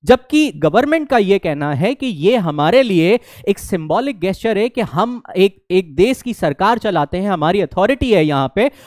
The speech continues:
और एक किसी व्यक्ति विशेष की अथॉरिटी नहीं बल्कि सदन की अथॉरिटी है, तो इसको एक्चुअल में वहां पे सदन में लगा देना चाहिए एक सिंबॉलिक रूप से कि पूरे, अ,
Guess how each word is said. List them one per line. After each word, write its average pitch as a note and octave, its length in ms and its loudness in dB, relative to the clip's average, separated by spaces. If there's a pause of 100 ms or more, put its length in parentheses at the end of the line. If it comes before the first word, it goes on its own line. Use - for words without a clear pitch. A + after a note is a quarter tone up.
(140)
और B3 420 2
एक B3+ 240 -4
किसी D4+ 360 0 (140)
व्यक्ति E3+ 460 0
विशेष C4+ 300 -4
की A3 100 -6
अथॉरिटी F3+ 460 -2
नहीं A3 160 -4
बल्कि A3 320 -4
सदन C4 460 -2
की C4 120 -2
अथॉरिटी E3+ 520 2
है, G#3 200 2 (240)
तो A3 120 6
इसको A#3+ 320 2
एक्चुअल F3+ 460 -4
में G3 140 -4
वहां F3+ 300 -2
पे A3 80 0
सदन G#3+ 440 0
में B3 120 -4
लगा F3+ 300 4
देना E3 240 -2
चाहिए F3+ 240 -2
एक A#3+ 80 -8
सिंबॉलिक G3 500 -2
रूप D#3+ 160 -4
से - 160 -2
कि C4+ 140 -8
पूरे, A#3 480 4 (280)
अ, F#3 120 2